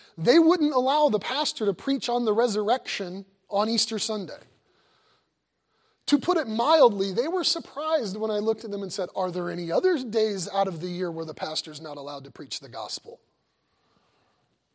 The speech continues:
Because whatever other abuses exist, we can't shrink away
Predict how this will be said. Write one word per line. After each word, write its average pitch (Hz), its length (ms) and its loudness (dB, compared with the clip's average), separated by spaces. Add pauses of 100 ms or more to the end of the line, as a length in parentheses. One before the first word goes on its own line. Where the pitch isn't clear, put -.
(1080)
Because 240 260 2
whatever 349 460 8
other 302 220 6
abuses 240 840 4
exist, 190 800 2
we 226 160 2
can't 330 380 -6
shrink 339 500 2
away 262 540 6